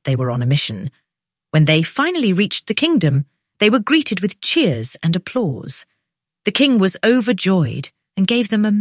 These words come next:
medal for their bravery. Terry was so happy to have a nice place to stay and a job that he gave Hugo a giant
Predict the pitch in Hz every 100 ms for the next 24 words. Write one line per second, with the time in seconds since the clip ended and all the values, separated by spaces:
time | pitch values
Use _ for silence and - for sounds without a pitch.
0 | 220 247 113 147 - 135 135 139 135 135
1 | 110 104 143 - _ _ _ _ _ _
2 | - 226 233 226 196 - 220 226 214 202
3 | 185 175 156 160 151 175 208 220 - 196
4 | 175 - 160 - 226 156 147 - 165 156
5 | - 262 160 143 - _ - - 196 202
6 | 208 220 220 - 277 269 143 139 151 -
7 | 233 285 277